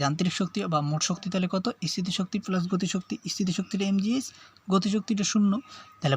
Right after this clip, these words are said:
মোট শক্তি আমাদের কত হয়ে গেল? এমজিএইচ, অর্থাৎ এ বিন্দুতে আমাদের মোট শক্তি হচ্ছে হলো এমজিএইচ। তাহলে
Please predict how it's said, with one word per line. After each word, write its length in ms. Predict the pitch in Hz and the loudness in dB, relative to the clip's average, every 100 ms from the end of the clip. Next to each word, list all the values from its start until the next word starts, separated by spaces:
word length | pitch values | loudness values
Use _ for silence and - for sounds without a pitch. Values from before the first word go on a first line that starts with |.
| 135 | 6
মোট 140 | 165 - | 4 4
শক্তি 240 | 180 - 185 | -2 2 2
আমাদের 260 | 180 180 | 4 2
কত 180 | 170 180 | 0 0
হয়ে 180 | 180 190 | 2 2
গেল? 120 | 202 262 - 175 | 0 -2 -4 0
এমজিএইচ, 560 | 156 147 170 - 131 - - - | 2 4 0 -2 -4 -6 -8 -6
অর্থাৎ 260 | 139 160 - 175 | -4 -6 -4 -2
এ 100 | 185 | 2
বিন্দুতে 380 | 190 190 185 185 | 2 2 2 0
আমাদের 340 | 151 156 165 151 139 | 0 0 0 0 0
মোট 160 | 170 - | 0 0
শক্তি 280 | 160 - 151 | -2 0 -2
হচ্ছে 200 | 143 - | -2 -2
হলো 120 | 190 - - | -2 -2 -4
এমজিএইচ। 600 | 151 143 190 - 131 127 - - - _ - - _ - - - - - _ | -4 -2 -6 -6 -8 -8 -14 -18 -20 _ -20 -20 _ -10 -10 -18 -18 -20 _
তাহলে 180 | 185 | 4